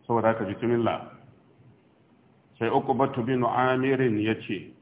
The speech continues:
"Inni sami'tu Rasulullah yaqul," na ji manzon Allah ya ce, "Man amma qauman," duk wanda ya limanci wasu mutane, "fa in atamma," in ya cika sharuɗan sallan,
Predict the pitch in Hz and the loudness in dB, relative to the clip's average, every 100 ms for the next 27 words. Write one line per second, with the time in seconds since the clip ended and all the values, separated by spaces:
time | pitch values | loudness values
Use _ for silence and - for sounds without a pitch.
0 | _ 131 135 131 123 120 101 120 113 123 | _ 0 4 4 4 2 0 -2 -2 -2
1 | 123 131 120 120 131 120 117 123 113 107 | -4 -2 -2 -2 -4 -2 0 0 0 0
2 | 101 117 107 92 - - - - _ - | -2 -2 -4 -4 -12 -20 -20 -20 _ -4
3 | 107 131 123 143 135 120 120 123 123 127 | 4 4 4 2 2 2 2 2 2 2
4 | 127 117 113 107 - - - - - - | 4 6 6 4 0 -8 -10 -12 -20 -20
5 | - _ _ _ 101 110 127 135 135 127 | -20 _ _ _ -4 2 4 2 2 2
6 | 135 135 127 113 - 131 135 127 107 - | 4 4 2 0 2 2 2 2 0 -2
7 | - - - - 135 139 139 139 135 120 | -14 -20 -12 -4 -4 0 2 2 2 2
8 | 123 120 113 107 104 131 127 131 123 110 | 0 2 0 0 -2 -4 -2 0 0 -2
9 | 87 - - - - - _ - _ _ | -4 -12 -18 -20 -20 -20 _ -20 _ _
10 | _ _ - 123 147 143 135 135 143 139 | _ _ -2 0 2 2 2 2 2 4
11 | 139 127 139 139 139 139 139 143 131 - | 4 2 2 2 4 2 0 -4 -4 -2
12 | 135 143 139 143 180 143 160 170 151 104 | 0 0 0 0 0 2 4 4 4 2
13 | - | -6